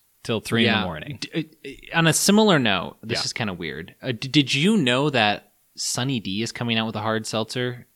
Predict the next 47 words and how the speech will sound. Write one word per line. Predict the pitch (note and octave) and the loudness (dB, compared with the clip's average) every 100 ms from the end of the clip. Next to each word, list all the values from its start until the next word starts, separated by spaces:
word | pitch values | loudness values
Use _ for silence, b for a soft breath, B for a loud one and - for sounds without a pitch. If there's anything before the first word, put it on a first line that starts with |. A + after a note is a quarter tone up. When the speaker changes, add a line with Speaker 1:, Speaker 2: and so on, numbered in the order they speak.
| - _ - | -20 _ -10
Speaker 2:
type | - A#2 | -2 -2
situa-, | - B2 B2+ | 0 0 0
maybe | C3+ D3 E3 | 4 6 6
it's | D3+ | 6
not | C3+ | 2
a | |
seltzer. | - F#2 - - | 2 -2 -2 -4
I'm | C3 C#3+ | 0 4
not, | D#3 C#3 - - | 4 4 0 -4
I | |
guess | C3 D3+ F#3+ | 2 4 4
I'm | |
not | C#3+ - F#4+ F#4 | 6 8 8 6
Speaker 1:
What? | - b b b b b b _ _ | 0 b b b b b b _ _
Speaker 2:
I'm, | B2+ D3 D3 | -4 -4 -4
I'm | C#3+ | 0
gonna | D#3+ D3+ | 2 2
backtrack | A#2 A#2+ A#2+ D3 A#2+ - | 4 2 2 2 2 2
the | F#2+ | -6
seltzer | - F#2+ - A#2+ | -4 -6 -2 -2
word. | A2 A2+ A2+ A#2+ - | 2 2 2 0 -4
I'm | G#2+ G#2+ | -4 -4
pretty | - D3+ F3 G3+ | -4 -2 0 0
sure | - D#3+ B2 G#2+ - _ | 2 2 2 0 -4 _
Sunny | - C3+ D3 | -6 -2 -2
D | D3 C3 A#2+ | 0 0 0
is | |
coming | - B2+ B2 A#2 | -2 -2 0 0
out | A2 | 0
with, | G2+ - | -4 -4
like, | G2+ | -4
an | G#2 | -2
alcoholic | G2+ G2+ G#2+ G2 F2+ | -4 -4 -4 -4 -4
drink | - F2+ - - | -6 -8 -8 -10
of | A2 - - | -8 -4 0
Speaker 1:
No | C#3+ C#3+ | 0 2
Speaker 2:
sorts. | A#2+ | 2
Speaker 1:
way. | A#2+ A#2 G2+ - | 2 0 -2 -6
Speaker 2:
It | B2+ | -6
might | G#2+ G#2 | -4 -4
be | G#2 | -6
a | |
seltzer. | F#2+ F2+ - D#2 | -6 -10 -10 -14
I | |
don't | F2 D#2+ | -14 -16
know. | - - | -18 -4
But | C3+ | -2